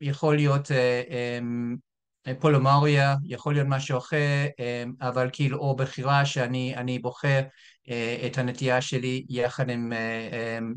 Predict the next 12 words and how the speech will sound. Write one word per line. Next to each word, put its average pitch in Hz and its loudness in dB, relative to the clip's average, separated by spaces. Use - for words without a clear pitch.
יחד 127 -2
עם 123 0
הבן 120 -2
או 113 -2
בת 117 -2
זוג 147 2
שלי. 139 2
אה, 127 -2
פה 190 -2
זה 220 -2
ש-, - -8
אה, 143 0